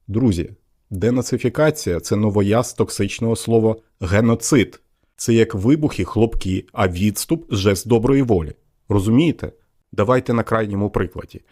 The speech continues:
Візьмемо сферичного миролюбивого російськомовного коментатора, що готовий на будь-які умови миру, не думаючи, що війна повернеться,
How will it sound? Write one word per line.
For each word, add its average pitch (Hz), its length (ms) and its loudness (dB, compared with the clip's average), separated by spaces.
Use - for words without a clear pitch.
Візьмемо 117 420 0
сферичного 127 760 -2
миролюбивого 120 720 2
російськомовного 110 840 0
коментатора, 117 720 0
що 107 180 -4
готовий 107 380 -2
на 104 140 2
будь-які 95 520 0
умови 95 420 2
миру, 151 440 2
не 110 140 2
думаючи, 127 460 0
що 117 200 -4
війна 107 340 0
повернеться, 117 840 -2